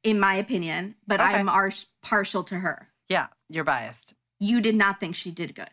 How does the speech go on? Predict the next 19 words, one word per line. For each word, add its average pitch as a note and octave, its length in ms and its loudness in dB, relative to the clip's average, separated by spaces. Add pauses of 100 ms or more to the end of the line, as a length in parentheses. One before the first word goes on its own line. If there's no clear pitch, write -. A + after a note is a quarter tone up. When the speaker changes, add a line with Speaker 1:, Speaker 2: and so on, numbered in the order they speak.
(200)
Speaker 2:
You D#3 120 -4
have C#3+ 140 -2
Vanessa C#3+ 320 -4
blindness. A#2 580 -10 (180)
She - 160 -12
did C#4 80 -4
fine. A3 300 -4 (280)
Speaker 1:
I A3 60 2
don't A#3 140 2
like A3+ 140 0
the A#3 80 -2
way A3 80 2
you're G#3+ 100 2
saying A3 260 0
fine. G#3+ 280 -2 (1500)
Speaker 2:
Are D3+ 60 0
you E3+ 120 -2
sticking F#3 360 -4
up F3 200 -2